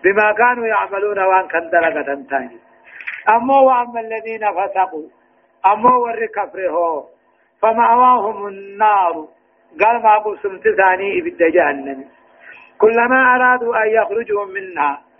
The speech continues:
كل ما إبد رابه فدنيه، أعيدوا فيها إبد ريس قد فمن. برش سبيلاتي.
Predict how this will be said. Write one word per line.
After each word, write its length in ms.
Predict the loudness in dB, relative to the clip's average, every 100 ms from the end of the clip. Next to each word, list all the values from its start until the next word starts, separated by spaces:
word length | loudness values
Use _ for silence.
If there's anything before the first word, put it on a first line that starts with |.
| _ _ 0
كل 280 | 2 2 0
ما 100 | 0
إبد 360 | -4 -8 -4
رابه 680 | -2 2 2 2 0 2 0
فدنيه، 760 | 0 -2 -2 -2 -2 -2 -2 -6 -18 _ _ 2
أعيدوا 540 | 4 4 0 0 -2 0
فيها 320 | 2 4 4
إبد 260 | 0 -8 -4
ريس 260 | -2 -2 -2
قد 500 | -2 -2 -2 -4 -4
فمن. 220 | -10 -12 _ _ _ _ _ _ _ _ _
برش 240 | 2 2 2 -2
سبيلاتي. 560 | -4 -2 0 0 -4